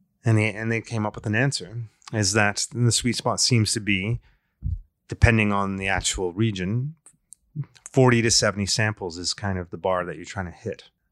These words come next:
And then that will give you enough of the variation would be captured within those samples of both the assemblages and the environmental conditions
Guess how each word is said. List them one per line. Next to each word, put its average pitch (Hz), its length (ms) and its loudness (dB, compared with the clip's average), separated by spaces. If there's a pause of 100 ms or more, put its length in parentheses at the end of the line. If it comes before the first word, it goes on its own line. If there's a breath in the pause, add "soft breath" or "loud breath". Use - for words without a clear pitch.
And 101 100 2
then 95 60 6
that 98 160 4
will 95 80 -4
give 110 240 2
you 98 220 0
enough - 520 -4 (320)
of 107 220 -2 (560)
the 95 140 -4 (420)
variation 107 640 4
would 95 80 -6
be 87 120 -14
captured 120 440 0
within 113 240 0
those 107 180 -2
samples 113 460 -2
of 95 120 -4 (360 soft breath)
both 107 220 4
the 101 100 -2
assemblages 113 920 0
and 113 220 4
the 107 60 4
environmental 101 500 2
conditions 98 800 -2